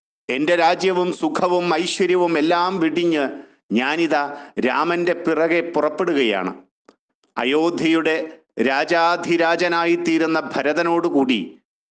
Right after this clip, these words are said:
നീ സന്തോഷത്തോടുകൂടി ഇവിടെ താമസിച്ചുകൊള്ളൂ. പൗരപ്രധാനിയായ സിദ്ധാർത്ഥന്റെയും ദശരഥ മഹാരാജാവിന്റെയും വാക്കുകൾ കേട്ട ശ്രീരാമചന്ദ്രൻ വിനയാന്വിതനായി പറഞ്ഞു, "അച്ഛാ,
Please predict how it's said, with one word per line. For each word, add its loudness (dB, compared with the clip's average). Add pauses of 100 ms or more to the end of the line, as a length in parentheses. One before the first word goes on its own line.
(120)
നീ 2
സന്തോഷത്തോടുകൂടി 0
ഇവിടെ 0
താമസിച്ചുകൊള്ളൂ. 0 (760)
പൗരപ്രധാനിയായ 0
സിദ്ധാർത്ഥന്റെയും 0
ദശരഥ 0
മഹാരാജാവിന്റെയും 2
വാക്കുകൾ 0
കേട്ട -2
ശ്രീരാമചന്ദ്രൻ 0 (840)
വിനയാന്വിതനായി 0
പറഞ്ഞു, 0 (880)
"അച്ഛാ, -4